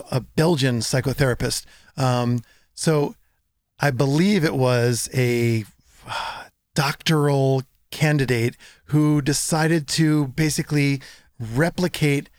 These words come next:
um, Martin Seligman's likeness in A I chatbot form. Yes, it was a, a former student, and it was done without his consent. It mimics his ideas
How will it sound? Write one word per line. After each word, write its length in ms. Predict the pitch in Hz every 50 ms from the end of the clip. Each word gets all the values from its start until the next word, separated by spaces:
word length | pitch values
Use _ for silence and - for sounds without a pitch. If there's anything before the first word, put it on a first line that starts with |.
| _ _ _ _ -
um, 580 | 131 127 123 123 120 120 117 117 117 117 - 123
Martin 300 | 127 135 143 147 139 127
Seligman's 560 | - 151 139 135 131 120 127 123 123 107 110
likeness 480 | 113 120 120 - - 123 117 - -
in 160 | 135 120 113 - -
A 160 | 131 131 127
I 280 | 117 120 120 117 110 - - - _ _ _ -
chatbot 560 | - - 165 147 147 - - - 120 120 135
form. 460 | - - 139 131 131 143 156 170 170 - - - -
Yes, 220 | 135 127 - -
it 40 | 120
was 120 | 107 107
a, 100 | 117 110 _ _ - -
a 80 | -
former 380 | - - - 165 175 175 180 190
student, 400 | - - - 170 165 180 196 170 - - - -
and 120 | - 135 139
it 40 | 127
was 160 | 120 117 101
done 440 | 95 - 147 143 156 160 170 175 - - - _ -
without 340 | 127 127 123 135 135 143
his 180 | 123 139 127 -
consent. 480 | - 135 117 - - 151 131 113 113 - - - - -
It 100 | 120 120
mimics 380 | 123 135 147 151 143 - -
his 160 | 143 127 110
ideas 640 | 120 110 117 107 - 160 170 170 170 170 165 156 -